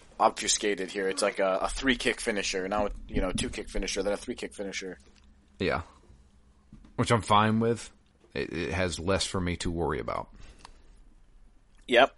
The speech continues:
Speaker 1: and maybe the, uh, maybe the damage output just goes up a bit with level. I do actually have a level, right? I think I do.
Speaker 2: Yeah, you do have a level, and every time you level up, you get spirit orbs that you can then use to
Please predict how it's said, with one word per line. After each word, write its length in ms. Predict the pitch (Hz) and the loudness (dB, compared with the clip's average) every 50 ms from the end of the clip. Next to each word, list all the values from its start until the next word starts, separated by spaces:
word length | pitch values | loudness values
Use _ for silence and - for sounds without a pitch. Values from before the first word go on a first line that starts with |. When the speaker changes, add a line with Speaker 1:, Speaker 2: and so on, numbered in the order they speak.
| - - | -4 -4
Speaker 1:
and 160 | 117 110 110 | -4 0 2
maybe 300 | 120 123 127 123 127 127 | 2 4 4 4 4 4
the, 200 | 117 123 113 110 | 4 4 4 6
uh, 200 | 110 107 101 101 98 - _ _ _ _ _ _ _ _ _ _ _ _ _ _ _ _ _ _ _ _ _ _ _ _ - | 6 8 6 6 4 0 _ _ _ _ _ _ _ _ _ _ _ _ _ _ _ _ _ _ _ _ _ _ _ _ -12
maybe 240 | 107 104 107 107 117 | -6 -4 -2 0 0
the 80 | 110 104 | 0 0
damage 380 | - 110 107 107 107 107 104 - | 0 0 0 0 0 -2 2 2
output 400 | 110 110 - - - 117 98 - | 2 2 2 2 0 -2 -2 -2
just 180 | - - - | -4 -8 -6
goes 160 | - 107 95 101 | -4 -4 -2 -2
up 180 | 104 - - | -2 -4 -4
a 20 | 101 | -4
bit 200 | 92 104 98 73 | -4 -4 -2 -2
with 240 | 98 98 95 85 - - - _ _ _ _ - - - _ _ _ _ _ - | -2 -4 -4 -6 -8 -16 -20 _ _ _ _ -20 -20 -20 _ _ _ _ _ -2
level. 400 | 92 98 113 151 156 160 165 - _ _ _ _ _ _ _ _ _ - | 0 0 0 -2 -6 -8 -10 -12 _ _ _ _ _ _ _ _ _ 0
I 140 | 87 113 117 | 0 2 2
do 220 | - - 156 151 | 2 0 4 4
actually 260 | 143 117 - - 90 87 | 4 4 4 0 -4 -4
have 260 | - - 123 123 - | 0 2 2 2 2
a 20 | 80 | 0
level, 460 | 82 87 110 113 - - 65 65 - - | 0 0 0 0 0 -2 -10 -18 -14 -8
right? 240 | 92 90 104 113 - - _ _ _ | -8 -6 -6 -8 -10 -16 _ _ _
I 40 | - - | -20 -20
think 180 | - 117 - | -20 -16 -16
I 40 | - | -16
do. 160 | - 73 73 - _ _ _ | -16 -16 -18 -20 _ _ _
Speaker 2:
Yeah, 200 | - 127 117 107 | 0 4 6 6
you 220 | 95 92 95 117 117 | 6 6 4 4 6
do 100 | 127 127 | 6 6
have 160 | 123 139 123 | 8 6 6
a 80 | 113 107 | 6 4
level, 600 | 98 92 95 104 104 92 78 82 78 80 82 - - | 2 4 4 4 4 2 2 -2 -4 -4 -8 -10 -8
and 120 | - 90 90 | -4 -2 0
every 160 | 92 92 98 | 0 0 0
time 240 | - - 101 92 92 | 0 2 2 2 4
you 140 | 92 90 90 | 2 2 2
level 240 | 90 85 85 87 | 2 2 4 2
up, 160 | 87 82 - - | 2 2 2 -2
you 60 | 92 | -4
get 320 | 82 - 92 90 85 - - | -2 2 2 2 2 2 0
spirit 640 | - - - - - 104 98 95 90 - - - - | -2 -2 -2 -2 0 2 4 4 4 4 2 -2 -4
orbs 600 | 90 87 85 80 76 76 73 67 - - - - | -2 0 2 2 2 0 0 -2 -4 -6 -4 -4
that 220 | 90 80 - - 92 | -4 -4 -4 -6 -6
you 40 | |
can 220 | 80 - 87 82 80 | -4 -2 -2 -2 0
then 260 | 85 85 82 80 78 | 0 0 0 -2 -2
use 380 | 73 80 82 82 78 73 - - | -2 -2 -2 -2 0 0 -2 0
to 420 | - - 71 71 71 67 69 - | 0 0 0 0 -2 -4 -6 -10